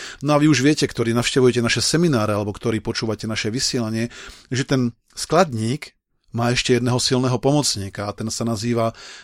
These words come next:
tvoj vnútorný sviňopes. A o tom vnútornom sp-, <laughs> sviňopsovi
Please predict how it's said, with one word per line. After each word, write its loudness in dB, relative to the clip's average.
tvoj -4
vnútorný -2
sviňopes. -6
A 2
o -6
tom -2
vnútornom 0
sp-, -2
<laughs> -4
sviňopsovi -2